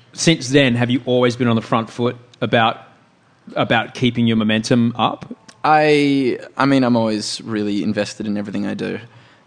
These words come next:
Speaker 2: I mean, just this week, you know, eight stories that I've written,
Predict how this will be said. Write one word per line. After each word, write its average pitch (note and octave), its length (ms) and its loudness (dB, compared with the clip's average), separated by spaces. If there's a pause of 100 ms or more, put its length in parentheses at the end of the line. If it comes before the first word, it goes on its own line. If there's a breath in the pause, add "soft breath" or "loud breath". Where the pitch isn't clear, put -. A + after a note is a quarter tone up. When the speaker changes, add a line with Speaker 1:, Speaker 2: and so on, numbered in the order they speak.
(160 soft breath)
Speaker 2:
I G#2 100 -6
mean, G#2+ 340 -2 (340)
just - 720 -6 (280)
this A2 300 -6
week, G#2 500 -6 (480)
you A2+ 140 -2
know, G#2+ 160 -2 (100)
eight A#2 220 -4
stories G#2+ 800 -4 (100)
that G#2+ 180 -8
I've A2 460 -12
written, A#2 560 0